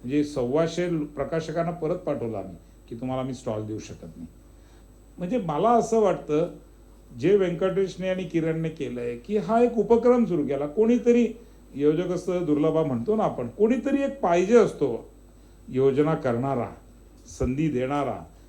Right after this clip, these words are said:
व्यासपीठ उपलब्ध करून देणारा, आणि त्यातून समाजामध्ये अशा प्रकारची चळवळ उभी राहत असते. आणि त्यातून एक पुणे पुस्तकाचं या सगळ्या याच्यामध्ये आलं. पुणे पुस्तक महोत्सवाचं तिसरं पर्व आपलं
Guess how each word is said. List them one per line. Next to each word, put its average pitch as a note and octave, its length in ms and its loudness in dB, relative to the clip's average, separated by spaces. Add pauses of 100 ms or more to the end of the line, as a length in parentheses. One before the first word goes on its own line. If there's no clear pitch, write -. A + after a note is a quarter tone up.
(120)
व्यासपीठ B2+ 460 -6
उपलब्ध C#3 380 0
करून C#3 300 -4
देणारा, A2 440 -6 (500)
आणि G#3 140 0
त्यातून A3+ 480 -2
समाजामध्ये E3 760 0
अशा E3 280 -2
प्रकारची D3+ 460 -2
चळवळ C3+ 380 0
उभी B2+ 320 0
राहत A#2 240 -6
असते. G#2+ 420 -8 (320)
आणि C3+ 140 -6
त्यातून C#3+ 380 -4
एक E3 180 -6
पुणे D3 160 -2
पुस्तकाचं C3+ 800 -4 (120)
या A#2 140 0
सगळ्या A#2+ 260 -4
याच्यामध्ये A#2 380 -2
आलं. A#2+ 320 -4 (720)
पुणे C3 140 -4
पुस्तक C3 380 -6
महोत्सवाचं C3 600 -4 (120)
तिसरं D#3 440 2
पर्व B2+ 380 -2
आपलं B2+ 480 -2